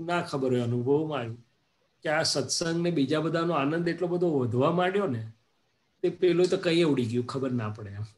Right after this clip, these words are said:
પછી એ બહુ એ ના કરે. એટલે બીજું બધુંમાં આપણું ચિત્તને આનંદ વધતો જાય એક બાજુ, અને બીજી બાજુ પેલો અનુભવ થતો જાય. પણ પ્રયોગ ગોઠવીને બેસશો એટલે પ્રજ્ઞા બધું દેખાડશે અંદરથી.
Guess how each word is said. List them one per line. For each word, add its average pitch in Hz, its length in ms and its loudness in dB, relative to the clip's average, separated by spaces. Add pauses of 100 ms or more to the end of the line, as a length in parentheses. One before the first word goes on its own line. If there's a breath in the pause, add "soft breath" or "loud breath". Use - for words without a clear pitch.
(540)
પછી 135 220 -6
એ 151 120 0
બહુ 147 340 -2
એ 135 140 -2
ના 123 160 -4
કરે. 131 180 -10
એટલે 165 140 -8
બીજું 147 680 0 (800)
બધુંમાં 165 760 -4
આપણું 160 280 -10
ચિત્તને 156 360 -6
આનંદ 151 340 -2
વધતો 156 400 0
જાય 185 200 4
એક 175 120 -4
બાજુ, 175 260 -2
અને 170 100 -8
બીજી 165 300 -4
બાજુ 131 280 -2
પેલો - 200 -10
અનુભવ 117 380 -10
થતો - 420 -20
જાય. 104 100 -20 (720)
પણ 180 380 0 (460)
પ્રયોગ 196 380 4
ગોઠવીને 185 440 6
બેસશો 185 420 2
એટલે 180 160 4
પ્રજ્ઞા 156 460 0
બધું 139 480 -2
દેખાડશે 127 540 -2
અંદરથી. 107 440 -12